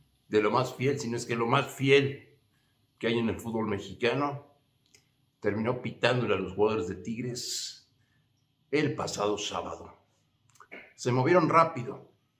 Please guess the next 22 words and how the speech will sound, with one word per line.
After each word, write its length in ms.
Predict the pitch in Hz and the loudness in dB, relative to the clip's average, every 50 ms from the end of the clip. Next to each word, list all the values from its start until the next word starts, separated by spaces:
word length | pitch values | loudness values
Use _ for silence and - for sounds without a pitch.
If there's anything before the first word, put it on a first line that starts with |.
| _ _ _ _ _ _ _ _ _ - - | _ _ _ _ _ _ _ _ _ -18 -4
Había 220 | - 104 117 131 143 | -2 0 2 2 2
alternativas. 1300 | 139 - 143 123 123 123 120 - - 143 147 131 123 110 - - - - - - - - - _ _ _ _ _ _ _ _ _ _ _ _ _ _ _ _ | 4 4 2 4 4 0 -2 0 0 -2 0 0 -2 -2 -4 -6 -8 -8 -8 -10 -12 -16 -20 _ _ _ _ _ _ _ _ _ _ _ _ _ _ _ _
Y 140 | 104 107 131 | 4 6 8
el 100 | 131 175 | 8 8
único 260 | 202 220 - 190 - | 6 4 2 2 0
que 100 | - 131 | 0 -2
aceptó 800 | 127 - 139 131 - - 175 175 147 131 - - - - - _ | 0 0 -2 -2 4 6 6 6 6 4 0 -6 -12 -18 -18 _
las 320 | - 147 190 190 185 - | 0 2 4 4 4 4
condiciones 1040 | - 196 185 - 156 139 127 131 147 165 170 156 127 110 104 - - - - - _ _ _ _ _ _ _ _ _ _ _ _ | 6 6 6 6 4 0 0 2 2 2 2 2 0 -4 -8 -10 -12 -14 -16 -20 _ _ _ _ _ _ _ _ _ _ _ _
de 80 | 120 113 | -4 0
tomar 300 | - 127 120 139 151 151 | 0 2 4 4 4 4
el 80 | 135 | 2
equipo 340 | 123 - - 131 127 - 123 | 2 0 -2 -4 -6 -6 -6
solamente 880 | - - - 180 196 185 156 151 156 143 127 113 - - - - - - _ _ _ _ _ _ _ _ _ _ _ | -4 2 6 6 6 6 6 4 2 2 2 0 -2 -6 -12 -16 -16 -20 _ _ _ _ _ _ _ _ _ _ _
por 140 | _ 113 123 | _ 2 4
lo 160 | 123 123 123 | 4 4 2
que 80 | - 123 | 2 0
resta 300 | 131 147 156 131 - 160 | 2 2 2 2 4 4
de 80 | 151 147 | 4 4
este 140 | 147 147 | 2 0
torneo 400 | 139 - 151 160 180 202 208 190 - | 0 2 2 4 8 10 10 10 8
fue 580 | - - 202 214 208 190 - - - - - | 8 10 12 12 12 10 6 0 -6 -12 -16